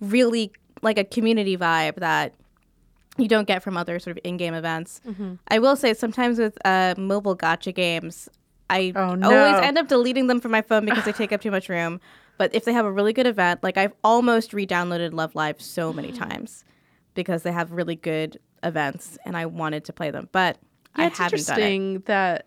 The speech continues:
Speaker 2: events are such a big part of, like, games as service now, but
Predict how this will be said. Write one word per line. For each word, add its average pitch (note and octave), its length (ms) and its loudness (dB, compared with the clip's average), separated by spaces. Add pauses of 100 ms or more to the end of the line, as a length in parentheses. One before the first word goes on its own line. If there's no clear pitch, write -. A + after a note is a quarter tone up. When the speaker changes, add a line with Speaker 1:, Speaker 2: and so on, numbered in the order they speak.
(120)
Speaker 2:
events G3+ 380 -2
are A3 60 -2
such - 280 -6
a G3+ 60 0
big F#3 260 -4
part F#3 220 -2
of, F3 120 -6
like, F3 220 -6
games F3+ 300 -8
as F3+ 100 -10
service G3 500 -4
now, E3 380 -6 (480)
but A3+ 140 -2